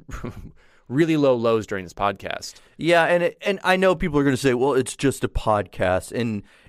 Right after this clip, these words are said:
Speaker 2: it's more so, like, say, for book episodes. You know, there were times
Speaker 1: Yeah.
Speaker 2: where it was just, like, especially at the old studio, a two-hour episode could have been four hours of recording 'cause of it, it was a lot of stopping 'cause,
Speaker 1: Mm-hmm.
Speaker 2: like,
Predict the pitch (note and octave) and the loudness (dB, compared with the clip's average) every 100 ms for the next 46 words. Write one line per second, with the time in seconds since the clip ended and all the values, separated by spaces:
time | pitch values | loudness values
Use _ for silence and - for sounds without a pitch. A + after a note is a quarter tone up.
0 | - D3+ C#3+ D3+ F3+ F3 D#3 E3 C#3 B2 | -2 0 0 0 0 0 0 2 2 2
1 | A#2+ A2 - B2 A2 A2 - G2 - F2+ | 0 -2 -2 -2 -2 -4 -2 -4 -4 -8
2 | - - - - - - A#2 G#2 G2+ A2+ | -8 -14 -10 -10 -12 -12 -6 -4 0 0
3 | A2 G#2+ B2+ A#2+ A#2+ A2+ - A2+ G#2+ A2+ | -2 -4 -2 -2 -2 -4 -2 -4 -2 -4
4 | - G#2+ G#2 G#2+ D3+ C3+ B2+ G#2+ G2+ A2 | 0 -2 -2 -4 -4 -2 -4 -6 -10 -10
5 | A2 - - G2+ G2+ G#2+ G2+ G2+ G2+ - | -10 -14 -8 -4 -2 0 2 2 -2 -8
6 | _ _ _ A2 G#2+ - C#3 C#3+ C3 F#2 | _ _ _ -2 -2 -2 0 2 2 0
7 | G2 A2+ - A#2 A2+ - G#2+ F#2+ G2+ F#2 | -4 -4 -2 0 0 -2 -4 -2 -4 -8
8 | - G2 F#2 F#2 F#2 - G2 - G2 F#2+ | -6 0 2 2 -2 -8 -14 -8 -8 -6
9 | G2 G2+ - B2 C3+ A#2 A2+ A2 A#2+ A2+ | -8 -12 -6 -4 0 0 -2 -2 -4 -4
10 | A2 A2+ G#2+ - - - C#3+ D3+ - C#3+ | 0 -2 -2 -8 -8 -2 -2 -2 -4 -6
11 | C#3+ C#3 A2 A2+ A#2 A2+ | -4 -4 -4 -2 -2 -4